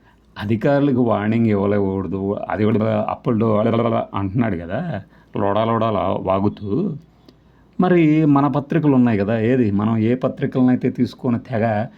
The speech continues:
విశ్లేషణలు చేస్తుంటామో, ఆ పత్రికల్లోనే ఇంకా వైకాపా హయాంలోని అధికారులే ఇక్కడ చక్రం తిప్పుతున్నారు, బొంగరం తిప్పుతున్నారు, పెద్దిరెడ్డి అనుచరులదే ఇంకా ఇక్కడ హవా,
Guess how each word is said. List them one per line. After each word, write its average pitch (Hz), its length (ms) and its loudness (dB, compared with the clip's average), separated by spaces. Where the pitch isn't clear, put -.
విశ్లేషణలు 127 560 -2
చేస్తుంటామో, 107 840 -4
ఆ 139 120 -4
పత్రికల్లోనే 156 800 2
ఇంకా 160 560 2
వైకాపా 156 600 2
హయాంలోని 147 760 2
అధికారులే 131 720 2
ఇక్కడ 127 240 0
చక్రం 110 520 -4
తిప్పుతున్నారు, 110 640 -2
బొంగరం 95 540 0
తిప్పుతున్నారు, 107 720 -2
పెద్దిరెడ్డి 156 520 2
అనుచరులదే 139 640 2
ఇంకా 113 260 0
ఇక్కడ 117 300 -2
హవా, 110 400 -4